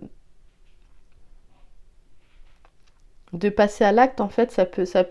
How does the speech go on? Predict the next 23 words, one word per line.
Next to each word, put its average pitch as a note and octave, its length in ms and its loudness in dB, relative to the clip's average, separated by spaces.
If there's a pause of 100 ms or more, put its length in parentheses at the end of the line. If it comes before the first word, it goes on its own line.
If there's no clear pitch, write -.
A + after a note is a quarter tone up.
ça F#3+ 180 -4
peut G3 140 -4
être, G3 100 -4
c'est - 160 -6
toujours B3+ 300 -4
difficile C4+ 600 2
de F#3+ 100 0
passer F#3+ 360 0
à F3+ 60 0
l'acte G#3+ 280 -2
ou G#3+ 40 -4
de F#3+ 120 -4
trouver A3 420 0
une G#3 280 -2
action, C4 400 -4 (1500)
voilà, G3 200 0
suffisamment, A3 880 0
euh, F3 440 0 (520)
euh, F#3 260 -4
ajustée, A3+ 800 0 (100)
euh, F#3+ 240 -4
pour - 240 -6
toi, B3+ 380 0